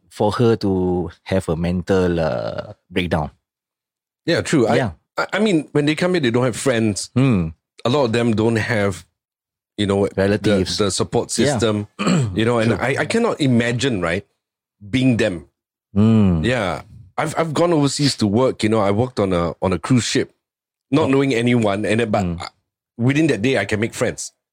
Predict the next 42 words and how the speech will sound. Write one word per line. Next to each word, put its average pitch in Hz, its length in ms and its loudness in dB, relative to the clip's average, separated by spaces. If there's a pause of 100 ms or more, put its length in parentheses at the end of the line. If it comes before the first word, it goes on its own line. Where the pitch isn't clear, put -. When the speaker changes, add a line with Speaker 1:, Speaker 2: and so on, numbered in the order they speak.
(140)
Speaker 1:
Yeah. 87 160 0
Speaker 2:
And 120 80 0
I 110 100 -2
can 113 140 -2
hang 120 180 -2
out 123 120 0
with - 20 -4
my 92 100 0
friends. 120 200 -2
But 110 140 -2
then 113 140 0
they 98 100 2
Speaker 1:
Mm. 85 40 -2
Speaker 2:
can't 123 240 -2 (360)
Speaker 1:
True. - 120 0
Speaker 2:
because 139 140 2
they're 120 160 0
stuck - 320 -6
in, 117 220 0
in 113 160 2
your 117 180 2
house, 127 460 -2
which 131 280 -4 (220)
Speaker 1:
One 113 160 0
thing, 147 160 0
language 110 340 2
barrier. 123 320 2 (240)
Speaker 2:
Mm-hmm. 156 300 0 (160)
Speaker 1:
Language 95 320 2
barrier, 95 320 2
culture, 90 920 0 (120)
in 92 220 -4
terms 95 180 -4
of 82 120 0
social 90 400 0
aspect. 87 520 -2 (320)
And 85 420 -2
probably 90 440 0
back 90 260 -4
in 90 180 2
their 82 200 0
country, 95 500 0